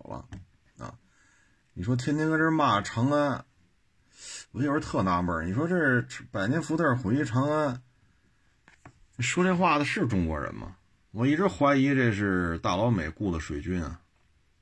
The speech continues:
啊，长安福特，你看原来我有小兄弟也在福特干，<clears throat> 有卖新车的，有做售后的、定损的，啊，呃，做那S A的，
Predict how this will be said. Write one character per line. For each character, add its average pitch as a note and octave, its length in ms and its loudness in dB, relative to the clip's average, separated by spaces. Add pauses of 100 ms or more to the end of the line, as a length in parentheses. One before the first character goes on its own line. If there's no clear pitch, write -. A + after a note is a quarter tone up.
啊， D#2+ 100 -16 (1500)
长 B2 140 2
安 E3+ 160 4
福 E3+ 140 2
特， C3 580 6
你 G#2+ 100 0
看 C3+ 140 6
原 C#3+ 160 6
来 D3 120 6
我 C3 120 4
有 D3 60 4
小 G#2 180 0
兄 C3+ 220 2
弟 B2 60 6
也 E2 140 0
在 G2+ 140 0
福 G2+ 180 -4
特 G2+ 200 2
干， D#2+ 280 -4 (260)
<clears throat> - 300 0
有 F#2+ 160 -4
卖 G#2 240 0 (200)
新 - 300 0
车 A#2+ 260 4
的， C2+ 280 -2 (180)
有 D#2 200 -8
做 G#2+ 180 -2
售 G2+ 260 0
后 G2+ 260 0
的、 C#2 280 -4
定 F#2+ 180 -2
损 E2+ 240 -6
的， C#2+ 100 -4 (1400)
啊， - 220 -14 (1400)
呃， - 520 -14
做 G2 160 -2
那 F#2+ 80 -2
S G2 380 -2
A A2+ 200 2
的， D2 100 0